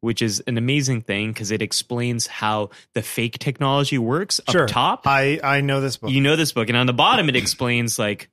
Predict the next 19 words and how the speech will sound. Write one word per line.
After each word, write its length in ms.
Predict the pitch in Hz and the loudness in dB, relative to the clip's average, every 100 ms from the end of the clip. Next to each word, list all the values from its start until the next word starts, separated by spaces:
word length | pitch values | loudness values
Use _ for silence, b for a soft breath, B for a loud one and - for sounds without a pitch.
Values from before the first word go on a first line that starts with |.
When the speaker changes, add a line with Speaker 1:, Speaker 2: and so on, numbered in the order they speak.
| - | -4
Speaker 1:
the 100 | 117 | -2
reality 640 | 117 123 156 180 113 92 | 2 2 2 2 0 0
of 120 | 87 82 | -2 0
the 60 | |
Speaker 2:
Yeah, 40 | 135 | 0
yeah, 40 | |
yeah. 40 | |
Speaker 1:
science. 580 | 123 185 147 104 90 - | 2 2 2 -2 -4 -4
Yeah. 360 | 131 147 95 95 B | 0 0 0 -4 B
Speaker 2:
Let's 120 | 202 - | -4 0
talk 140 | 156 | 0
about 180 | 135 139 | 2 0
hyperspace. 680 | 151 139 110 - 104 - - | 0 -2 -4 -8 -14 -16 -2
Speaker 1:
Yeah, 360 | 139 208 147 | 2 4 4
or 120 | 113 120 | 4 4
a 200 | 113 113 | 2 2
Heisenberg 440 | 143 135 147 151 | 2 4 2 2
compensator. 560 | 139 156 220 196 - | 2 0 0 0 0
Speaker 2:
Yeah, 20 | 90 | 2